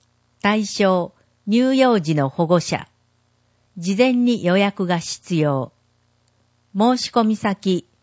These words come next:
保健福祉課。電話、零八四八六七六零六一。子育て支援サロン。時、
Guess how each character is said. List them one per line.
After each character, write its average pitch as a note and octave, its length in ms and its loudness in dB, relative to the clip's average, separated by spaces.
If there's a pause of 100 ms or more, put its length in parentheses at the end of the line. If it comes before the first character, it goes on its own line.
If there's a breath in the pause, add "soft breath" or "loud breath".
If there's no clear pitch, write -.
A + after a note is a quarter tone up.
(160)
保 G3+ 160 0
健 A3+ 340 0
福 - 220 -8
祉 - 240 -6
課。 D#3 240 -2 (520)
電 G3+ 340 0
話、 F3+ 260 -2 (260)
零 A#3+ 280 2
八 B3 340 -2
四 F#3+ 240 2
八 F3 460 -4 (300)
六 F#3+ 340 2
七 F#3+ 420 0 (280)
六 F#3+ 320 2
零 G#3 340 4
六 D#3+ 280 0
一。 D#3 480 -4 (2000)
子 G#3 100 -2
育 B3 360 4
て A#3 200 4
支 A#3 220 0
援 A#3+ 240 2
サ G3+ 220 0
ロ D3 160 0
ン。 A2 160 -6 (840)
時、 F#3 460 -2